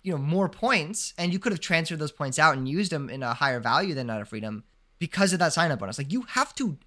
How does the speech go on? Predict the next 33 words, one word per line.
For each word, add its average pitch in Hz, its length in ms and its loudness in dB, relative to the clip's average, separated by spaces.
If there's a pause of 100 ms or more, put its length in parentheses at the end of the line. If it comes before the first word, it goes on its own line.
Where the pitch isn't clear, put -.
actively 233 680 4
try 139 840 4 (480)
to 175 260 2 (200)
lose 175 380 4
money 151 320 4
in 175 180 0
the 156 80 0
first 156 360 -2
year 143 360 -4 (400)
of 170 260 2
a 175 120 4
no 165 260 6
annual 156 340 2
fee, 147 320 -4
or 147 100 0
of 156 160 0
an 156 100 2
annual 160 240 2
fee 151 140 -4
credit 139 200 0
card 202 220 0
if 151 120 -2
you 147 80 -4
reach 135 160 -4
the 113 60 -8
sign-up 107 240 -6
bonus. - 320 -18 (340)
Like, 175 160 -2
if 190 140 2
you 247 140 2
can't 175 440 0
get 185 140 -4
value 143 640 0